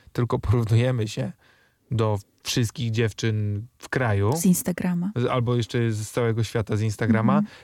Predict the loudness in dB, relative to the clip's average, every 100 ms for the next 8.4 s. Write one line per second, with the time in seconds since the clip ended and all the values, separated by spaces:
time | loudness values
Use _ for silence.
0 | -4 -2 0 0 2 2 -2 -6 -2 -4
1 | -2 0 2 2 -2 _ _ _ -2 0
2 | 2 0 0 0 -2 -2 0 0 0 0
3 | -2 -2 0 0 0 -2 -4 _ _ _
4 | -2 0 0 0 -2 0 -2 0 0 0
5 | 0 -4 -4 -2 -2 -2 -2 -2 0 -2
6 | 0 -2 -2 -2 0 0 0 0 0 0
7 | 0 0 -2 -2 -4 -4 0 0 0 0
8 | 0 0 -2